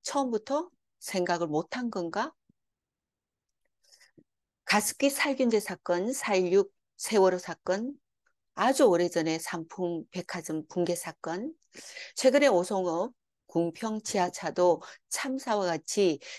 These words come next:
시민재해로 볼 수 있는 그런 사건으로 인해서 사망 사건도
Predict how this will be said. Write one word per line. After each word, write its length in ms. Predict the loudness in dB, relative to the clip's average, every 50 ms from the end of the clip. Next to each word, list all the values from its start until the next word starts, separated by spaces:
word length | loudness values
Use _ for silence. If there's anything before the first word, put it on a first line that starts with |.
| -8
시민재해로 1200 | -6 -2 2 4 4 4 6 4 4 2 0 -4 _ _ _ -6 0 2 4 4 6 4 2 0 0
볼 140 | -2 -6 -6
수 160 | -4 -4 -2
있는 360 | -2 0 0 0 -2 -2 -4 -6 _ _ _ _ -20 _
그런 320 | -6 -2 0 0 0 -2 -4
사건으로 640 | -6 -8 -8 -6 _ -2 0 0 0 0 -2 -2
인해서 520 | -2 -2 -2 -4 -6 -4 -4 -4 -4 -4 -6 -12 -18 -20 -20
사망 560 | _ -12 -8 -6 -4 -2 -2 -2 -2 -4 -8 -14 -14
사건도 800 | -10 -10 -10 -10 -8 _ -6 -4 -4 -2 -2 -2 -2 -2 -4